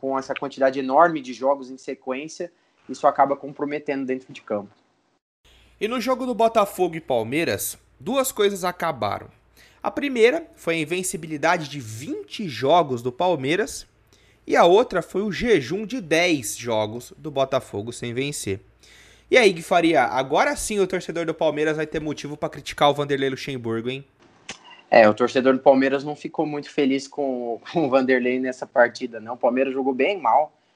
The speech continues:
Speaker 1: Nos últimos quinze minutos, o Botafogo abdicou de jogar bola, né? Ficou esperando o Palmeiras atacar e só, só, só se defendeu.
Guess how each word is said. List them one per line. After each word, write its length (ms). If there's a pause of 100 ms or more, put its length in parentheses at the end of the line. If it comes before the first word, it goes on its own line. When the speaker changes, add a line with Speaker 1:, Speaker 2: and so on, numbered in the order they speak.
Speaker 1:
Nos 120
últimos 340
quinze 260
minutos, 300
o 60
Botafogo 500
abdicou 480
de 60
jogar 240
bola, 340
né? 120
Ficou 220
esperando 380
o 20
Palmeiras 400
atacar 540
e 240
só, 320
só, 460
só 180
se 140
defendeu. 520